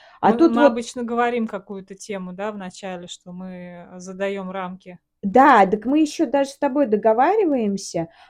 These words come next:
Speaker 1: мы все равно как-то примерно представляем, о чем мы говорить будем, да?
Speaker 2: Ну, примерно. Хотя у
Speaker 1: Примерно.
Speaker 2: меня такого уже давно не было, чтобы <laughs> я прям понимала, о чем я буду говорить. Я отдаю вожжи тебе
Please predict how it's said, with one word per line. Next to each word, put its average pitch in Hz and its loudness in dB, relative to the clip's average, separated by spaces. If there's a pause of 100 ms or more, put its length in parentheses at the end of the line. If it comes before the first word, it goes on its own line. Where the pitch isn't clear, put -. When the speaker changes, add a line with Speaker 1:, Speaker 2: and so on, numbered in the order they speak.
Speaker 1:
мы 269 0
все 294 -2
равно 254 2
как-то 269 0
примерно 254 -2
представляем, 233 -2
о 185 -2
чем 190 -4
мы 185 -4
говорить 190 -2
будем, 156 -6
да? 202 0
Speaker 2:
Ну, 311 -4
примерно. 180 -12
Хотя - -
у 175 -8
Speaker 1:
Примерно. 240 2
Speaker 2:
меня 233 -6
такого 214 -12
уже 202 -16
давно 190 -14
не 175 -14
было, 165 -16
чтобы 214 -10
<laughs> 277 -8
я 277 -6
прям 240 -4
понимала, 240 -4
о 214 -6
чем 220 -12
я 208 -10
буду 190 -12
говорить. 180 -12
Я 202 -8 (580)
отдаю 214 -4
вожжи 208 -4
тебе 180 -12